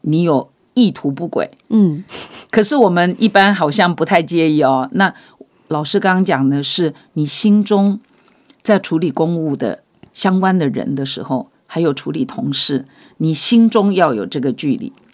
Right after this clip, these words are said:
Speaker 2: 了解。
Speaker 1: 就算实际上你看起来跟他很靠近，
Speaker 2: 嗯。
Speaker 1: 但是你心中这个距离要拉出来。那这个事情是，其实中文里面都有，我们就讲亲则狭，就是说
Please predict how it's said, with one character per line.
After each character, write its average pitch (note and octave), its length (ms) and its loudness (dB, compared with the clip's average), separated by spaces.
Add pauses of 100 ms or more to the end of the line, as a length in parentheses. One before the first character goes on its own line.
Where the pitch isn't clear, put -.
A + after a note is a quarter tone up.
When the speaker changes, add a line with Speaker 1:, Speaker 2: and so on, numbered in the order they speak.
(160)
Speaker 2:
了 E3 240 -4
解。 F3+ 420 -4
Speaker 1:
就 B3 220 4
算 G#3 280 2
实 - 240 -4
际 G3 200 0
上 F3 360 2
你 E3+ 140 -2
看 G3+ 260 0
起 - 180 -2
来 C3+ 200 2
跟 F3 180 -2
他 E3+ 200 0
很 D3+ 160 0
靠 D#3 200 2
近， C3+ 380 0
Speaker 2:
嗯。 F3+ 300 -2
Speaker 1:
但 A3 120 6
是 G#3+ 180 0
你 D3+ 140 2
心 F#3 300 0
中 E3+ 180 0
这 E3 120 -2
个 D3 100 0
距 D3 220 -2
离 C3 160 2
要 C#3 180 0
拉 B2+ 240 -2
出 - 220 -10
来。 - 280 -12 (380)
那 C#4 180 4
这 C4+ 240 0
个 G3 140 2
事 G#3 220 0
情 D#3 260 0
是， F3+ 380 2 (720)
其 - 160 0
实 A3+ 160 0
中 G#3 160 4
文 E3+ 120 2
里 C3+ 120 4
面 D#3+ 200 -2
都 D3 200 0
有， C#3 320 -4
我 E3+ 100 0
们 F#3 100 2
就 A3+ 160 2
讲 D#3 300 -2 (280)
亲 B3 300 4
则 D3+ 240 0
狭， - 360 -6 (580)
就 G#3+ 140 0
是 F#3+ 40 -2
说 F#3+ 220 2